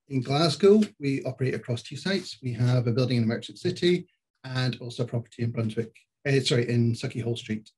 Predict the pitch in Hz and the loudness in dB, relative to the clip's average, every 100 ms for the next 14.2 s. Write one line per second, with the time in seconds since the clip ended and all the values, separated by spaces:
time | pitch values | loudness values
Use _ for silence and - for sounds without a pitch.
0 | _ 110 107 110 - 110 104 113 - - | _ -8 -8 -8 -8 -8 -6 -8 -12 -10
1 | 117 120 - 110 - _ _ - 131 131 | -6 -4 -4 -6 -8 _ _ -4 0 2
2 | - - 165 151 - 160 147 147 139 127 | 2 4 4 4 2 2 2 0 2 4
3 | 117 117 117 - - 123 110 110 113 - | 4 2 -2 -8 -8 -2 0 0 -4 -6
4 | 131 113 110 107 - 120 117 - 113 107 | -6 -4 -6 -8 -6 -4 -4 -4 -6 -6
5 | - _ _ _ _ - 117 - - - | -10 _ _ _ _ -4 -2 -4 -14 -12
6 | - - _ _ _ _ - 135 131 127 | -12 -14 _ _ _ _ 2 4 6 4
7 | - - - - - 117 110 110 110 123 | 2 -2 -4 -8 -8 -4 0 0 0 0
8 | 113 113 - 131 120 - 110 104 104 104 | 0 -2 -6 0 0 0 -4 -2 -2 -2
9 | 117 107 - 107 110 107 107 101 - 107 | -4 -6 -8 -14 -8 -6 -6 -6 -14 -20
10 | 104 _ _ _ _ _ _ - 120 123 | -20 _ _ _ _ _ _ -8 -2 0
11 | 120 127 123 131 143 - 151 131 - 120 | 2 2 2 2 0 -2 -6 -8 -10 -14
12 | 113 - 120 117 117 120 120 120 - 131 | -10 -4 0 0 0 0 0 -2 -8 -14
13 | 120 - 113 110 - 127 117 113 - - | -14 -12 -10 -10 -8 -6 -6 -8 -14 -20
14 | _ - | _ -20